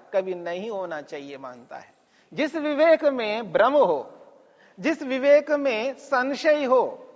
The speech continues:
जिस विवेक में अभी निर्णय नहीं हुआ हो, ऐसी स्थिति में ही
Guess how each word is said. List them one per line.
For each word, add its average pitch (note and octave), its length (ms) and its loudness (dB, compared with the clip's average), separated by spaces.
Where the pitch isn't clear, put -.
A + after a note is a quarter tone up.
जिस B3 260 -6
विवेक A#3 460 2
में A3+ 240 -6
अभी G#3+ 360 -4
निर्णय G3 520 -4
नहीं F#3 440 -6
हुआ B3 300 2
हो, G#3+ 180 0
ऐसी G#3 380 0
स्थिति F3 420 -12
में E3 340 -8
ही C4+ 280 -6